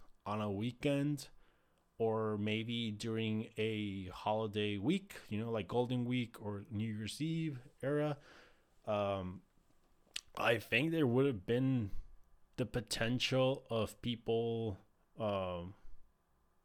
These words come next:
traveling for the show, and they could have done more. Uh, I do, like, I don't know how the, the seating was done because it looked packed, but I also noticed that there was a big chunk behind the stage that was, uh,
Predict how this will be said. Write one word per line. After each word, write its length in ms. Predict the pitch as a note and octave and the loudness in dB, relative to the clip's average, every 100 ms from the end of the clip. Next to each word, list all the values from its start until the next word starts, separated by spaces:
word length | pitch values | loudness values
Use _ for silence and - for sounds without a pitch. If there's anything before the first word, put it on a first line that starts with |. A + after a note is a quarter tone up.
| _ _ _ | _ _ _
traveling 640 | - B2 B2 C3+ C#3+ D#3 - | 2 4 6 6 4 2 -2
for 140 | A#2 | -2
the 100 | A2 | 0
show, 420 | A2+ - A#2 D#3 - | 0 2 2 0 -2
and 200 | G#2 G2+ | -2 2
they 160 | G2+ | 2
could 220 | G#2 - - | 0 -2 -6
have 120 | F#2+ | 0
done 160 | A2 | 0
more. 260 | F#2+ G2+ C3 - - - - - _ _ _ _ _ - | 2 0 -2 -6 -20 -20 -20 -20 _ _ _ _ _ -6
Uh, 300 | G2 F#2+ F#2 - - | -4 -2 -6 -6 0
I 120 | A2 | 0
do, 380 | F#2+ A#2+ E3 D3+ - - | 2 -2 -2 -6 -20 -4
like, 220 | - D3+ - _ _ _ | 2 2 0 _ _ _
I 100 | - | 4
don't 240 | D3+ E3 F#3 | 6 8 8
know 120 | G3+ | 6
how 200 | F3 F3 | 4 4
the, 500 | D3 C#3 A#2 G2+ E2+ - _ - | 6 6 6 2 -2 -10 _ -12
the 400 | G#2+ A2 G2+ G2+ | -4 -2 -2 -2
seating 480 | - C#3 C#3+ D3 | 2 4 4 4
was 180 | B2+ G#2 | 2 0
done 300 | F#2 G#2+ B2 | 2 2 2
because 260 | A#2 A#2 - | -2 -4 0
it 60 | |
looked 320 | A2 F3+ - - - | 2 2 2 -4 -2
packed, 720 | - - - - A#2 F#2 - - | 0 0 2 4 4 2 -4 2
but 120 | A2+ | 4
I 20 | |
also 300 | A#2+ C3+ D3 | 4 2 2
noticed 420 | A#2+ A#2 B2 A2 | 2 2 0 0
that 180 | A#2+ G#2+ | 0 2
there 100 | A2 | 2
was 200 | A#2+ - | 0 -2
a 60 | A#2 | -4
big 280 | F#2 A#2+ | 0 -4
chunk 420 | - - A2+ A#2 - | 0 0 2 0 -4
behind 500 | A2 - - A#2 A2+ | -8 -6 -2 -2 0
the 80 | A2 | -2
stage 520 | - A2 A2 G#2+ - | 0 2 2 0 -4
that 120 | G#2+ | -2
was, 300 | G#2+ G#2 - | 0 0 -4
uh, 580 | G2+ G2 F#2+ F2+ F2 F2 | -4 -2 0 -2 -4 -6